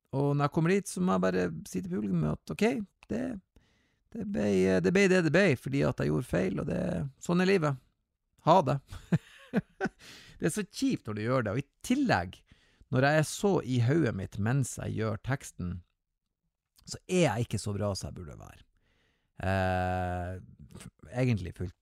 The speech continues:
forståelig. Men jeg klarer ikke å levere det sånn som jeg har lyst til å levere det. Altså, det funker. Folk flirer da med meg. Men jeg får ikke det jeg vil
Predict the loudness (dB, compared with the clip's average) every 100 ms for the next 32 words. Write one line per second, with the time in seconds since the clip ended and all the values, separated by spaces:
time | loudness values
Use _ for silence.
0 | -14 -8 -6 -6 -10 -18 _ _ _ _
1 | -10 0 0 4 8 8 6 0 0 2
2 | 2 0 4 4 4 2 -2 -6 -4 -6
3 | -4 -2 -4 -2 -4 0 0 2 0 -2
4 | _ _ 0 4 4 6 4 4 0 -2
5 | -2 -2 -2 0 0 -2 0 2 2 2
6 | 0 -4 -12 _ _ _ _ 0 2 2
7 | 2 2 4 0 -4 -2 -2 -2 -2